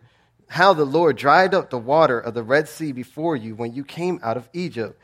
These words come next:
and what you did to the two kings of the Amorites who were beyond the Jordan, to Sihon and Og, uh, who had devo-, whom you devoted to destruction.'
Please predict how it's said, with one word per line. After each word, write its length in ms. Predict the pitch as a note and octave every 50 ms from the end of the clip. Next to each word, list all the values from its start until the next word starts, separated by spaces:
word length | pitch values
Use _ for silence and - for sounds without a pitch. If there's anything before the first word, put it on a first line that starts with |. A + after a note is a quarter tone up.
| _ _ _ _ _ _ -
and 200 | C3+ C3 B2+ B2
what 240 | D3+ E3+ E3+ - F3+
you 80 | E3
did 360 | B2 G#2 D3+ G3 A3+ G3+ - -
to 100 | - A#2+
the 80 | B2+
two 260 | A#2 - - D3+ D3 C#3
kings 420 | - - G3 A3 F#3+ D3 B2 -
of 100 | B2+ A2+
the 180 | G2 - A#2+ D#3
Amorites 480 | G3+ G#3 D#3 B2+ A#2 A2 G#2+ G#2+ -
who 100 | - C#3+
were 120 | C3+ C3 A#2+
beyond 360 | A2+ B2 C3 D3 D3+ D3 C#3+
the 80 | C#3+
Jordan, 480 | - - D3+ F3+ F#3+ D3+ A#2 G#2+ G2 - _ _ _ _ _ -
to 100 | A#2 -
Sihon 500 | - - D#3+ F3 F3 D3 C3+ B2 A2+ A#2
and 80 | A2 -
Og, 400 | C3 D#3+ F#3 F3 C3+ A2+ G#2+ G2+ _ _ _ _ _ _ _ -
uh, 120 | A#2 A2
who 300 | - - - F3 D#3+ C#3+
had 200 | D#3+ C#3+ B2 A2
devo-, 320 | B2+ A2 G2+ A2+ C#3 - - - _ _ _ _ _ _ _ _ _ _ _ -
whom 240 | F#3+ F#3 F3 D#3 C3+
you 200 | B2 E3+ A#3+ B3
devoted 540 | D#3+ D#3 A#2+ A2 C3+ C3 B2+ A#2+ A#2+ A#2 -
to 100 | - C3
destruction.' 720 | B2 B2+ - - E3+ D#3+ D3+ - - - A2 G#2+ G#2